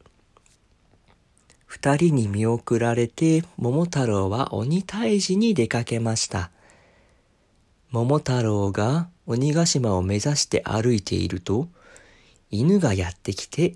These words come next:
言いました。「桃太郎さん、桃太郎さん、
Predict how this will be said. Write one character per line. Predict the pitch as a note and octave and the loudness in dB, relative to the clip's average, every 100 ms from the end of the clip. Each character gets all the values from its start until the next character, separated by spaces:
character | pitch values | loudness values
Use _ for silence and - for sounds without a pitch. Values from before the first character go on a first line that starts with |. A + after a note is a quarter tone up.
| _ | _
言 | G#2 G2+ | -2 0
い | |
ま | G2 F#2+ | -2 -2
し | - | -4
た。 | - - _ _ _ _ - _ - _ _ _ _ C3+ | -8 -18 _ _ _ _ -20 _ -20 _ _ _ _ -6
「桃 | C#3 G#3+ | -2 -2
太 | B3 A3 | 0 0
郎 | D#3 | 2
さ | A#2 F3 | 2 0
ん、 | A#2 F#2+ _ _ D3 | -2 -4 _ _ -14
桃 | C3+ C#3 F3 A#3 | -6 -2 0 0
太 | C4 | 0
郎 | A3 F#3 | 0 0
さ | A3+ | 0
ん、 | A3 | -2